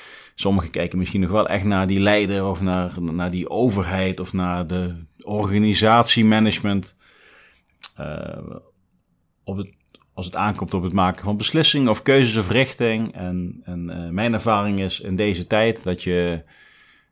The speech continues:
eh, zelfleiderschap moet gaan ontplooien. Ja, wat bedoel ik daarmee? Zelfleiderschap is dat je zelf een mening vormt,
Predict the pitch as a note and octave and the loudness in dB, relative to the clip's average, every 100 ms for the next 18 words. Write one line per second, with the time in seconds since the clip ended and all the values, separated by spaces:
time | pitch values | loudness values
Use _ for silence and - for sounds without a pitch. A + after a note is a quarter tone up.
0 | _ - C#2 B1+ B1 F2+ - - C#3 A2+ | _ -18 -16 -16 -16 -20 -18 4 6 8
1 | A2 F#2+ - G2 E2 - F#2 F2 - F2+ | 6 4 2 0 -2 0 0 0 -2 -4
2 | D#2+ D#2 D#2+ G#2+ - A#2+ G#2 G2 E2+ C#2+ | -2 -6 -4 -4 2 4 6 6 2 -4
3 | - _ _ _ A2 G#2+ G#2+ G#2 A#2+ A2+ | -14 _ _ _ -6 -4 0 2 2 2
4 | G#2+ G#2 G2+ - A2+ G#2 F#2+ F#2 - F#2+ | 0 0 -2 0 0 2 0 0 -2 -4
5 | F2+ F2+ E2+ E2+ F2 D#2 - - - - | -2 -4 -4 -6 -4 -6 -10 -20 -20 -12
6 | - A#2+ A#2+ A2 G2+ G#2 F#2+ F#2 E2+ F#2 | 0 6 6 6 4 4 4 0 0 -2
7 | E2 D#2+ D#2 - - | -2 -4 -6 -12 -20